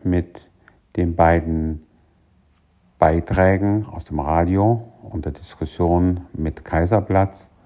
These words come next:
ist mir nochmal klar geworden, es ist ein lohnendes Investment. Beim Schaffen der Ordnung findet man interessante Schätze. Das ist auch so bei einem Finanzplan,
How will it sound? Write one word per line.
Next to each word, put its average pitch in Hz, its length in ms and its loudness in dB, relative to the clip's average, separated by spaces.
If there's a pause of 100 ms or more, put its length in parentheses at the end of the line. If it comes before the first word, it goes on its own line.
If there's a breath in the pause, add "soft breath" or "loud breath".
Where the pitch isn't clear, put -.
(520 soft breath)
ist - 80 -20
mir 113 120 0
nochmal 113 300 2
klar 104 360 4
geworden, 73 640 -2 (180)
es - 120 -20
ist - 260 -6
ein 90 160 0
lohnendes 95 760 0 (220 soft breath)
Investment. 92 760 -2 (2250 soft breath)
Beim 98 160 2
Schaffen 170 380 2
der 87 100 4
Ordnung 90 480 -2 (400)
findet 90 420 -2
man 82 160 -2
interessante 76 640 -8
Schätze. - 460 -14 (1000 loud breath)
Das 92 180 4
ist - 340 -4
auch 110 160 4
so 92 480 0 (500)
bei 85 220 4
einem 80 220 -2
Finanzplan, 78 680 -2